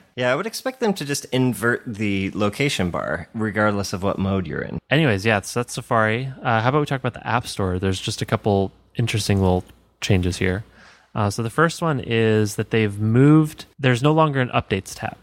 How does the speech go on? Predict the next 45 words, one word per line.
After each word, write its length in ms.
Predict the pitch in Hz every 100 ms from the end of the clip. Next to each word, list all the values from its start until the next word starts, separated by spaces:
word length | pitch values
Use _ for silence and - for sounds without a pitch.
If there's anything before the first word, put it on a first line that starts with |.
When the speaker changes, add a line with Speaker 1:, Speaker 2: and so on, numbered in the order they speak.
| -
Speaker 2:
So 200 | - 123
the, 240 | 117 113
that 200 | 110 110
fourth 420 | - 143 160 -
tab 500 | - 127 117 110 107 104 _ _ _ _ -
in 400 | 127 104 98 98
the 120 | -
App 160 | 104
Store 260 | - 120 107
has 120 | 98
now 140 | 101 95
been 180 | 95
replaced 340 | 98 - 95 -
by 120 | 101
Arcade, 480 | - 98 - 160 151
which 180 | 104 101
is 100 | -
coming 260 | 98 92
this 120 | 90
fall. 260 | - 135 139
So 140 | 131
there's 160 | 104 95
nothing 240 | 98 95
really 220 | 92 90 90
there 240 | 117 127
right 160 | 123 -
now. 320 | 120 117 113 - - - - _
And 520 | 123 113 110 110 107
what 100 | 113
they've 180 | 113 104
done 300 | 139 165 175
is 120 | 123
they've 120 | 113
moved 360 | 113 117 110 - -
in 300 | - 131 127 -
all 180 | 135 151
of 80 | 147
the 80 |
headers 340 | 123 131 131 113
of 80 | 113
each 200 | 107 -
view, 360 | 113 135 113
they 140 | 101 101
show 220 | - 110
your 400 | 104 101 98